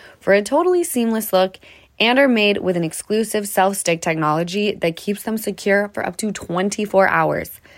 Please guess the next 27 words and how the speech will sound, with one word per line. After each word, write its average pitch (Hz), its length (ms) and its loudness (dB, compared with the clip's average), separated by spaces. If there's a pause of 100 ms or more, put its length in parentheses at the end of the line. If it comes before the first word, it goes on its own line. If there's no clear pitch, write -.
(260)
The 185 100 2
Impress 196 380 2
Manis 226 460 0
have 180 260 -4
a 165 80 -2
patented 214 640 -2
super 190 420 -2
hold 208 240 0
adhesive 185 540 -2 (320)
for - 80 -2
up 185 120 2
to 185 80 -4
seven 240 360 2
days 202 260 2
secure 165 380 -2
hold, 147 280 0 (300)
and 185 140 2
that's 233 200 2
perfect 247 440 2
for 196 140 4
all 185 220 4
of 190 120 2
you 202 100 2
busy 180 300 0
mamas 190 380 0
out 220 220 0
there 233 300 2